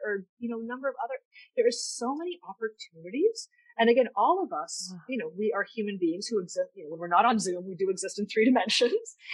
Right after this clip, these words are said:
Speaker 1: and we, we move through places. And so again,
Speaker 2: Yeah.
Speaker 1: how do we describe those places? And so I think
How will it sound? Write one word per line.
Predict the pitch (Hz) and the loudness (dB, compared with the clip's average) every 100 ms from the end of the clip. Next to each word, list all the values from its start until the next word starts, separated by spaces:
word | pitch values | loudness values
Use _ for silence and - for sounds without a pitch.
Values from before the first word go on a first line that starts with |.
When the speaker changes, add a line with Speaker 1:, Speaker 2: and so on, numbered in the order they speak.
| - 269 | -2 0
Speaker 1:
and | 226 | 2
we, | 233 233 233 | 2 -2 -4
we | 220 | -6
move | 214 233 247 - | -4 -4 -6 -12
through | 233 233 - | -12 -12 -6
places. | 233 349 - - - - - | 0 0 -2 -16 -18 -20 -18
And | 180 185 | -16 -10
so | 208 | -6
again, | 202 196 | -4 -6
Speaker 2:
Yeah. | 165 175 | -6 -2
Speaker 1:
how | 220 | 0
do | 254 | 0
we | 233 220 | -2 -6
describe | 208 - 208 214 226 220 _ _ - 170 | -8 -8 -2 0 0 -2 _ _ -10 -2
those | 185 202 - _ | 0 -2 -6 _
places? | - 220 - - - - | -8 -8 -8 -14 -16 -20
And | 165 165 | -20 -6
so | 175 165 - _ - | -4 -4 -6 _ -4
I | 196 | 4
think | 220 | 4